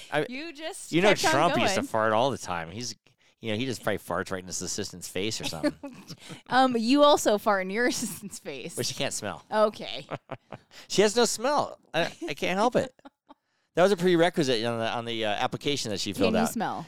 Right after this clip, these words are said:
Speaker 1: Yeah, can you smell? Nope. She was the only one that
Speaker 2: Great.
Speaker 1: couldn't smell, so she was hired.
Speaker 2: Mm.
Speaker 1: <laughs>
Speaker 2: All right.
Speaker 1: She's like, "I had the smell test."
Speaker 2: Bless her heart.
Speaker 1: I know. I got, like, the rankiest fart in my office, and Courtney would come in and I just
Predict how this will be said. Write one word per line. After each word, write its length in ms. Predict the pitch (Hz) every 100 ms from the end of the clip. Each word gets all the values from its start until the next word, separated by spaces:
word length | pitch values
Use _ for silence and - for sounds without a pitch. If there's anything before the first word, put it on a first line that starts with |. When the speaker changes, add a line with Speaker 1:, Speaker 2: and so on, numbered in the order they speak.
| -
Speaker 1:
Yeah, 120 | 113
can 160 | 139 135
you 80 | 110
smell? 420 | 131 123 101 - _
Nope. 360 | 113 139 151
She 100 | -
was 100 | 147
the 60 | 143
only 140 | 147 156
one 140 | 147
that 60 | 135
Speaker 2:
Great. 80 | -
Speaker 1:
couldn't 180 | 135
smell, 280 | 110 127 127
so 120 | 104
she 140 | 87 101
was 100 | 92
hired. 300 | 101 85 69 226 254
Speaker 2:
Mm. 160 | 247 165 - _ _ 170 -
Speaker 1:
<laughs> 0 |
Speaker 2:
All 80 | - - - _ - _ - _ - 196
right. 320 | 175 180 190 135
Speaker 1:
She's 240 | 143 -
like, 80 | 139 _ - - -
"I 60 | 135
had 100 | 127
the 60 |
smell 280 | - 120 123
test." 400 | - 87 - - _
Speaker 2:
Bless 200 | 208 190
her 100 | 196
heart. 340 | 220 202 151 - 202 _ -
Speaker 1:
I 120 | 110
know. 180 | 104 78 _ -
I 60 | 165
got, 80 | 240
like, 100 | 202
the 80 | 139
rankiest 480 | 143 165 196 180 -
fart 280 | 156 156 127
in 40 |
my 140 | 117
office, 320 | 113 123 113 104
and 80 |
Courtney 240 | 113 113 107
would 80 | 98
come 160 | 95
in 160 | 95 92
and 100 | 90
I 140 | 95 -
just 120 | 92